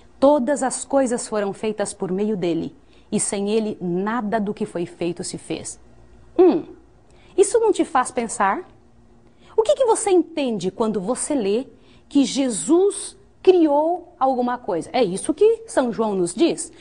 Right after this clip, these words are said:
O que que diz aqui? São João um, verso três. "Todas as coisas foram feitas por meio dele, e sem ele nada do que foi feito se fez." A maior parte de nós pensa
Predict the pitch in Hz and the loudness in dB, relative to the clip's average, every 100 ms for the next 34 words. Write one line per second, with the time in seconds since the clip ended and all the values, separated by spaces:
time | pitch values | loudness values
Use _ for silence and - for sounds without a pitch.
0 | - 320 392 330 262 220 240 - 156 - | -6 0 2 2 0 -2 -4 -6 -6 -8
1 | - - 220 202 226 - 247 233 202 - | -8 -2 -2 0 -2 -2 -2 -2 -4 -4
2 | 202 - - - - - - 392 349 311 | -10 -8 -10 -12 -18 -6 4 4 6 2
3 | 240 220 - 233 214 - 196 190 185 165 | 0 -4 -2 -2 -2 -4 -4 -4 -4 -4
4 | - - 170 175 233 233 240 339 427 - | -6 -6 -2 -2 -2 0 2 2 0 -8
5 | _ - 320 370 330 320 302 302 285 254 | _ -6 0 2 2 2 0 0 -2 -4
6 | 247 - 202 202 208 185 180 - 165 - | -6 -4 -4 -4 -6 -8 -10 -4 -4 -6
7 | - - 226 240 320 311 262 - 247 - | -16 -4 -2 0 2 0 -4 -8 -10 -8
8 | 185 165 214 - - 254 254 - - | -8 -4 -4 -6 -4 -2 -2 -4 -10